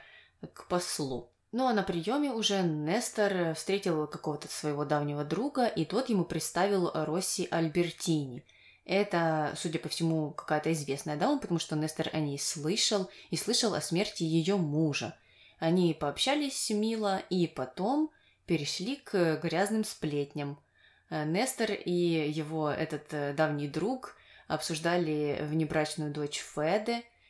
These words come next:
К ним подключилась Росси, стала расспрашивать, э, что к чему.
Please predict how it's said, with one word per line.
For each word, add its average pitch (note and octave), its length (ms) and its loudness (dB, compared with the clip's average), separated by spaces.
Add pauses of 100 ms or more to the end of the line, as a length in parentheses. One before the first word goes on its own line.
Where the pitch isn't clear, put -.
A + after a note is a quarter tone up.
(100)
К - 60 0
ним G3 140 4
подключилась E3 720 -2
Росси, G3 600 0
стала D3+ 340 -2
расспрашивать, E3+ 960 -2
э, D#3 200 -4
что - 220 -6
к - 80 -8
чему. E3+ 500 0